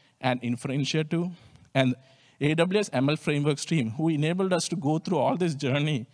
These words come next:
and give us feedbacks early, are we going the right direction? We had partnership with nvidia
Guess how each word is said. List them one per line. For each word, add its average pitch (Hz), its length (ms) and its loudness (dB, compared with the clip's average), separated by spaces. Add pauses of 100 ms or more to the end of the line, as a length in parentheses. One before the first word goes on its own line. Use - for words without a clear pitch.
(340)
and 139 160 0
give 165 140 2
us 196 140 -2
feedbacks 165 600 -2
early, 156 180 0
are 156 140 -2
we 147 120 -4
going 139 220 0
the 135 120 2
right 113 220 2
direction? 110 500 -4 (720)
We - 80 2
had 131 160 2
partnership 143 480 2
with 139 180 -2
nvidia 135 580 0